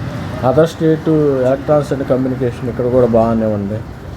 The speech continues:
ఉమ్, తర్వాత నెక్స్ట్ మిజోరాంలో బాగుంటాయి. మిజోరాంలో కూడా మీకు బాగా అవైలబిలిటీ ఉంది. సిఎస్సి, కంప్యూటర్ సైన్స్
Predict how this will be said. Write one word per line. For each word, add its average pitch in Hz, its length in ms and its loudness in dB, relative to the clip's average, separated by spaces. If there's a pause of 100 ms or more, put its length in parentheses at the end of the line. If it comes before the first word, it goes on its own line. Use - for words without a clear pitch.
(380)
ఉమ్, 107 280 -2
తర్వాత 117 480 4
నెక్స్ట్ 117 500 2
మిజోరాంలో 180 680 4
బాగుంటాయి. 139 540 -2
మిజోరాంలో 135 600 -4
కూడా 127 300 0
మీకు 107 460 0
బాగా 107 340 2
అవైలబిలిటీ 117 560 2
ఉంది. 98 240 -4
సిఎస్సి, 123 480 -4
కంప్యూటర్ 123 440 0
సైన్స్ 120 400 -2